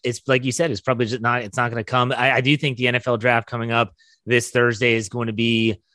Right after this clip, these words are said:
well, starting on Thursday will be very indicative of how they feel moving forward. Because let's remember, like you said, he only has one year left on his contract. So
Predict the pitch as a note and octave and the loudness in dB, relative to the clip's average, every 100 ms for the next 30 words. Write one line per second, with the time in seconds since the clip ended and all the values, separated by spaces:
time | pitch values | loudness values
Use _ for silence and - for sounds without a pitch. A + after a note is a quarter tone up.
0 | _ C#3+ A#2 - C3 B2 A#2 A2 A#2+ A#2 | _ -2 0 2 2 4 0 0 0 2
1 | A#2 A#2 A2+ A2 A#2 A2+ A2 A#2 A2 A#2 | 0 0 -2 0 0 0 0 -2 -2 -4
2 | G#2+ F2+ C3 A2+ A2+ G2+ - B2 A2+ A2 | -4 -2 -2 0 0 -2 -6 -2 0 0
3 | A#2 G2+ F#2+ D#3 E3 B2 C3 C#3 D3 - | -2 -2 -2 2 2 2 -2 0 -2 -2
4 | A#2+ C#3+ C3 A2+ A#2+ G2+ G#2 D#3+ A#2+ B2 | -4 -2 0 0 0 -2 -2 0 2 2
5 | B2 A#2 G#2 B2 A#2+ A#2+ A#2 - G#2+ G2+ | 2 0 -2 -4 -2 -2 -2 -4 -6 -8
6 | G2 - F#3+ F3+ - A2 A2+ - A#2+ A#2+ | -6 -2 0 0 0 0 0 0 0 0